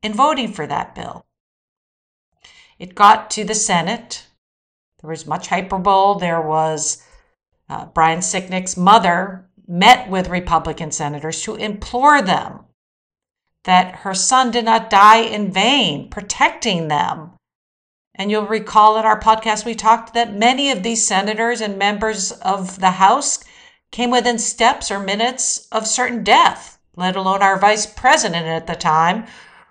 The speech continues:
who Trump supporters were putting up a gallows to hang. So all these things were happening. And here we were, this past week,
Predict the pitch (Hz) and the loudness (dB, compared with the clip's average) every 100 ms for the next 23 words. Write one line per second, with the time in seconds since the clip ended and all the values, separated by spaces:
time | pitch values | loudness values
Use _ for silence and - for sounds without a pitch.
0 | _ - 214 208 214 214 220 220 214 226 | _ -12 -10 -4 -4 -4 -4 0 0 0
1 | 226 190 180 202 208 208 214 208 - - | -2 -6 -2 0 2 0 -2 -4 -16 -16
2 | 220 247 240 233 220 208 240 302 196 170 | -10 -2 0 0 0 6 6 6 4 0
3 | 185 220 - 247 190 294 277 156 - _ | -2 -4 -8 -10 -6 -4 -4 -6 -12 _
4 | _ _ _ _ _ - 247 - 370 370 | _ _ _ _ _ -8 0 4 4 2
5 | 330 233 196 175 147 147 143 - - - | -6 -6 -6 -6 -4 -4 -6 -10 -16 -16
6 | 185 _ _ _ _ _ _ _ _ _ | -20 _ _ _ _ _ _ _ _ _
7 | _ _ _ _ _ - 196 190 226 233 | _ _ _ _ _ -12 -8 -4 0 0
8 | 233 262 240 175 147 170 175 - _ _ | 0 -4 0 0 0 -6 -10 -18 _ _
9 | _ _ _ 165 160 - - 170 196 - | _ _ _ -12 -6 -6 -4 -2 -2 -2
10 | - 185 151 156 - - _ | -6 -4 -4 -8 -18 -20 _